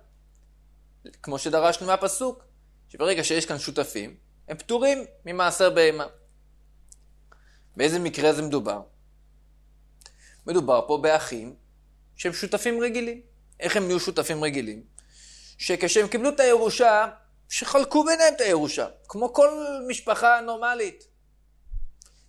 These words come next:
ואחרי זה, בהמשך, הם החליטו, "בוא נהיה שותפים." חזרו ונשתתפו, נהיו שותפים.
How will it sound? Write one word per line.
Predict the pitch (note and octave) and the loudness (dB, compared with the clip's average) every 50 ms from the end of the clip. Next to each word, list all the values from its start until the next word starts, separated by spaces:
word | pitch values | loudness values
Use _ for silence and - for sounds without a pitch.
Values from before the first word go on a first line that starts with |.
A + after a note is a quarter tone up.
| _ | _
ואחרי | - G2+ - - F#3+ G#3+ | -16 -12 -4 0 0 0
זה, | F#3+ F3+ | 0 0
בהמשך, | B2 C#3 C#3 D3 E3 D#3+ - C#4+ D4 C#4 B3+ - - - | -2 -2 -2 -2 -2 -2 4 6 6 6 6 2 -4 -12
הם | F#3 F3 F3+ | -10 -8 -8
החליטו, | E3 - B3+ C#4 - - B3 A#3+ A3+ - - - | -6 -4 -4 -6 -4 -4 -6 -6 -6 -8 -12 -12
"בוא | F#3 A3 C#4 | -2 -2 0
נהיה | D4+ D4+ C#4+ A#3+ | 0 0 -4 -6
שותפים." | - - F3+ F3+ E3 - - D#3 D3+ D3+ D3+ - _ - - _ _ _ _ _ _ _ _ - | -6 -8 -2 -2 -2 -2 -2 -6 -6 -8 -10 -16 _ -20 -20 _ _ _ _ _ _ _ _ -14
חזרו | - - - G3+ F3 G3+ A#3 D4+ D4+ | -6 0 0 0 2 4 4 4 4
ונשתתפו, | D4+ C#4+ C4+ - - C#4+ C4 - - - B3+ | 4 2 0 0 2 0 0 0 -2 -4 -4
נהיו | A#3 A3+ A#3 A#3 | -4 -4 -6 -8
שותפים. | - B3 A#3 A3+ A3 A3 A3+ A3 G#3 | -8 -8 -6 -6 -6 -6 -6 -10 -10